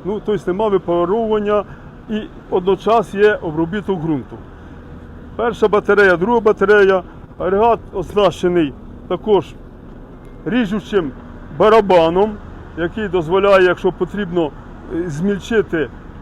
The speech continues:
е, ріпакову стерню, саме ріпачище або соняшничення. Це досить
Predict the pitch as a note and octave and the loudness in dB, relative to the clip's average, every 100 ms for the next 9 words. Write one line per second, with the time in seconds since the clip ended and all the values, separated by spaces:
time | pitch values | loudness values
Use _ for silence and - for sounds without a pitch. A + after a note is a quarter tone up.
0 | C3+ C#3+ C3 B2 A#2+ A#2 C#3 D3+ G3+ G#3+ | -12 -10 -10 -10 -10 -12 -10 -8 -2 -2
1 | - G3 F3+ F#3 - G#3+ G#3+ A3+ A#3+ G#3 | 0 0 0 -4 -6 -4 -2 -4 -6 -8
2 | - E3+ F3+ D#3+ C#3 C3+ C#3 C#3+ D#3 G3+ | -8 -6 -4 -4 -4 -4 -4 -2 -2 -6
3 | F3 A#3 A3+ - - - C3+ G#3 G#3 G3+ | -10 -6 -6 -6 -16 -12 -6 -6 -4 -6
4 | F3 G3 F3+ C#3 A#2 G#2+ - C3+ D#3 - | -6 -8 -10 -10 -12 -14 -14 -12 -12 -14